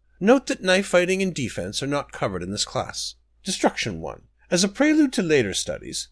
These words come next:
students learn the basics of the elemental manipulation of flame and frost. An additional security deposit is required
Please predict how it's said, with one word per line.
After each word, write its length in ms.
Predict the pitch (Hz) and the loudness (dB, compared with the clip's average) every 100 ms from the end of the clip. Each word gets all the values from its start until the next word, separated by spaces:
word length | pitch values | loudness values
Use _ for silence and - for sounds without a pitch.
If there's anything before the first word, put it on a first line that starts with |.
| - | -8
students 440 | - 254 285 285 | -2 2 2 2
learn 200 | 196 185 | 2 4
the 80 | 185 | 4
basics 480 | 147 139 - 147 - | 4 2 2 -4 -4
of 80 | 127 | -4
the 140 | 127 | -2
elemental 460 | 185 247 233 208 208 | 0 0 0 0 -2
manipulation 720 | 190 175 170 156 139 131 - | 0 -2 -4 -2 -2 -2 -6
of 120 | 110 - | -6 -8
flame 520 | - 165 165 165 156 | -2 0 2 0 -2
and 120 | 147 | -4
frost. 580 | - 90 71 - - - _ _ - | -2 -2 -2 -6 -8 -12 _ _ 0
An 120 | 180 | 2
additional 420 | 190 277 - 294 | 2 0 0 0
security 460 | - - 180 147 127 | 0 2 2 2 2
deposit 420 | 123 135 113 110 | 0 0 0 -2
is 140 | 98 | -4
required 580 | 104 - 190 123 - - | -6 0 4 4 0 -10